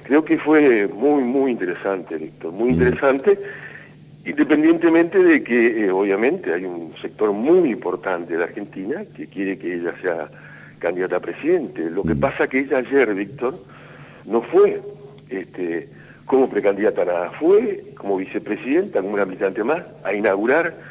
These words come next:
Speaker 1: un espacio de pensamiento
Speaker 2: Ujú.
Speaker 1: que lleva el nombre de Néstor Kirchner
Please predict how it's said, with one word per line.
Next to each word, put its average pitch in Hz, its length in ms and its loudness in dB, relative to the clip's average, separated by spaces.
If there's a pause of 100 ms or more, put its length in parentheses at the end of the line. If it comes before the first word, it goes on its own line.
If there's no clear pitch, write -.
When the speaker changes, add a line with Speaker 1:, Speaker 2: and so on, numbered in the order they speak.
(220)
Speaker 1:
un 113 140 -4
espacio 143 380 -2
de 110 60 2
pensamiento 143 840 -4 (100)
Speaker 2:
Ujú. 90 360 0 (280)
Speaker 1:
que 95 120 -12
lleva 95 200 -2
el 90 60 -2
nombre 90 260 -4
de 85 60 -4
Néstor 90 340 -8
Kirchner 135 560 -6